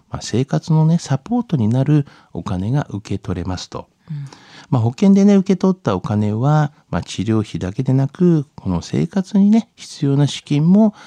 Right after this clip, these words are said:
Speaker 1: まあ、賄ってくれてますよね。
Speaker 2: なるほど。まあ、ベースとして動けなくなってしまったら困りますもんね。
Speaker 1: そうですよね。
Speaker 2: この場合の保険っていうのは主に医療保険ってなるんですか？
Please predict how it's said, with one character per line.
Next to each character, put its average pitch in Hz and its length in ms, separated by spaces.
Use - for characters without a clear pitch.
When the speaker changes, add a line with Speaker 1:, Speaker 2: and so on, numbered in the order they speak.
Speaker 1:
ま 85 80
あ、 78 40
賄 95 360
っ 107 80
て 104 300
く - 180
れ 80 60
て 85 100
ま 78 100
す - 140
よ 71 60
ね。 - 180
Speaker 2:
な 147 80
る 156 80
ほ 147 180
ど。 135 240
ま 143 120
あ、 - 20
ベ 147 120
ー 208 280
ス - 120
と 226 160
し - 100
て 196 520
動 185 320
け 233 120
な 226 100
く 190 60
な 180 40
っ 175 40
て 180 60
し - 40
ま 170 60
っ 160 40
た 151 60
ら 147 40
困 180 220
り 185 60
ま 185 100
す 185 100
も 131 120
ん 127 100
ね。 135 180
Speaker 1:
そ 131 120
う - 20
で - 100
す - 120
よ 85 80
ね。 135 340
Speaker 2:
こ 208 80
の 233 120
場 247 200
合 247 80
の 247 100
保 240 80
険 247 280
っ - 20
て 240 120
い 233 40
う - 20
の 233 60
は 233 60
主 269 200
に 254 340
医 269 60
療 311 240
保 302 100
険 262 300
っ - 20
て 185 160
な 165 80
る 151 60
ん 143 40
で 135 80
す - 60
か？ 240 160